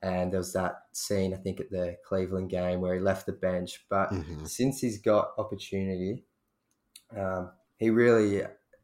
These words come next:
Speaker 1: is our only player that can put pressure on the rim, and he does so in such an exciting way. Um,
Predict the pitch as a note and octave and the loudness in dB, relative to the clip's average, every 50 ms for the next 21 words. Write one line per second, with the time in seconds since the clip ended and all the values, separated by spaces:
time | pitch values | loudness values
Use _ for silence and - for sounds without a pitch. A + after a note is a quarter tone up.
0 | _ - G#2+ G2+ F#2+ F#2 - - - - _ _ _ _ _ - G2+ F#2+ F#2+ F#2+ | _ -4 -4 -2 -2 -4 -6 -12 -16 -18 _ _ _ _ _ 0 2 4 4 4
1 | F#2+ F#2+ F#2+ G2 F#2+ - - G2 F#2 F2+ F#2 F#2 F2+ - G#2 G2 - - G#2 - | 2 2 2 0 -2 -2 -2 -2 0 0 0 0 -2 -4 -6 -4 -2 -4 -4 0
2 | - G2+ F#2 - - G2+ F#2+ F#2+ F2+ F2+ F2+ F#2 G2 A#2+ A#2+ A2+ - - - - | 0 0 0 2 0 0 0 0 0 -2 0 0 0 0 -2 -4 -8 -18 -20 -20
3 | - - _ _ - G2+ G2 F#2+ F#2+ F#2+ F#2+ F#2 F2+ F2+ - - _ _ _ _ | -20 -20 _ _ -4 0 0 2 2 2 0 0 -4 -6 -10 -16 _ _ _ _
4 | _ _ _ _ - G#2 G2 - F#2+ F#2+ F#2+ F#2 - - G#2 G2+ F#2+ F#2 F2+ E2+ | _ _ _ _ -6 -4 -2 2 2 4 4 2 2 2 4 4 4 4 0 -2
5 | - F#2+ F2+ - - F#2 F2 F2 - - F#2 F2 E2+ E2+ F2+ F#2 F2+ F2+ F#2 F2+ | -2 -2 -2 -2 -4 -8 -8 -8 -6 -6 -4 -2 -2 -2 -4 -4 -6 -6 -4 -4
6 | F2+ F2+ F2+ F2+ F2+ F#2 F#2 - _ _ _ _ _ _ - F#2 F#2 F2+ F2+ F2+ | -2 -2 -2 -2 -2 -4 -6 -10 _ _ _ _ _ _ -8 -6 -4 -2 -2 -2
7 | F2+ F2+ F2+ F2+ F2+ | -2 -2 -4 -6 -8